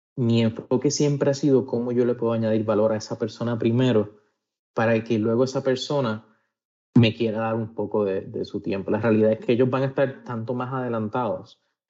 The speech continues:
eh, que tú prácticamente, ¿verdad? Tienen un negocio que, que tal vez hasta el tiempo se le hace difícil. Hoy día yo tengo mucho menos tiempo tal vez de lo que tenía antes,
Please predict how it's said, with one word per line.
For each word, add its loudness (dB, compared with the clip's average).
eh, 0
que -4
tú 6
prácticamente, -2
¿verdad? -4
Tienen -2
un -2
negocio 2
que, -4
que -2
tal -4
vez 0
hasta -4
el -2
tiempo -2
se -4
le -2
hace -8
difícil. -10
Hoy 4
día 4
yo -2
tengo -4
mucho -8
menos -10
tiempo -6
tal -4
vez -2
de 0
lo 0
que -2
tenía -2
antes, 0